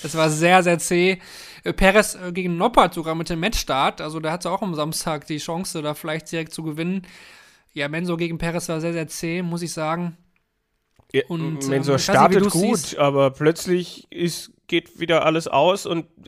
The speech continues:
Speaker 2: dass es mal einen Spieler gibt, der, der noch langsamer spielt als Mensur, der gestern auch, äh, immer wieder, äh, sich seine Zeit genommen hat und dann aber selber irgendwann,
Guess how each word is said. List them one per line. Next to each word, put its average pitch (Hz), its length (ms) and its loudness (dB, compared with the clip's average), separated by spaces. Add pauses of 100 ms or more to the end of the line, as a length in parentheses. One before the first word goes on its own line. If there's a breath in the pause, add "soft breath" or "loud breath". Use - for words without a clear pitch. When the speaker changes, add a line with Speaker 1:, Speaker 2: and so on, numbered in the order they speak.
(680 loud breath)
Speaker 2:
dass 156 160 2
es 170 140 -2
mal 160 180 6
einen 156 180 4
Spieler 185 380 2
gibt, 180 340 -10
der, 160 320 6
der 151 300 0
noch 185 180 4
langsamer 180 580 2
spielt 202 520 -4
als 147 260 -4
Mensur, 165 480 2
der 143 260 -2
gestern 156 380 -4
auch, 165 440 0 (680 soft breath)
äh, 151 320 2
immer 175 240 0
wieder, 156 960 0
äh, 147 60 -12
sich - 240 -10
seine 139 240 -2
Zeit 147 520 -2
genommen 170 500 -2
hat 160 320 0
und 143 280 -8
dann 147 140 0
aber 147 180 2
selber 175 400 2
irgendwann, 151 600 -2